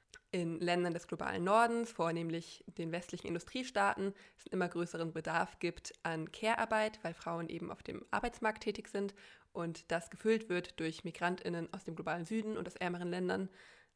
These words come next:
ähm, wobei diese wiederum ihre eigenen Care-Verpflichtungen an Großmütter, Schwestern und Schwägerinnen und so weiter weitergeben und da so eine Lücke entsteht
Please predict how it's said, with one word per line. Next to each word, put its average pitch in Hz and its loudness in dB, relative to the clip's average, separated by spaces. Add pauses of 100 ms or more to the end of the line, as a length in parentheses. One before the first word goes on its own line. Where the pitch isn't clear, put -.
(140)
ähm, 165 -2
wobei 165 2
diese 190 0
wiederum 170 2
ihre 165 0
eigenen 170 4
Care-Verpflichtungen 175 -2
an 165 -4
Großmütter, 175 0
Schwestern 165 -2
und - -8
Schwägerinnen 190 2
und 170 -4
so 165 0
weiter 175 4 (380)
weitergeben 180 4
und 160 -4
da 160 0
so 170 -6
eine 156 2
Lücke 180 -2
entsteht 165 -6